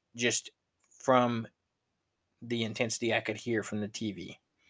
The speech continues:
So leading the way for, in scoring tonight for the Hogs was Jalen Graham and Devo Davis tying with sixteen points, followed by Ricky Council with fifteen points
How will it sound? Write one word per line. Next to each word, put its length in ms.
So 200
leading 300
the 60
way 260
for, 160
in 200
scoring 400
tonight 340
for 100
the 80
Hogs 300
was 140
Jalen 360
Graham 260
and 120
Devo 320
Davis 400
tying 420
with 120
sixteen 520
points, 520
followed 180
by 100
Ricky 320
Council 400
with 140
fifteen 480
points 460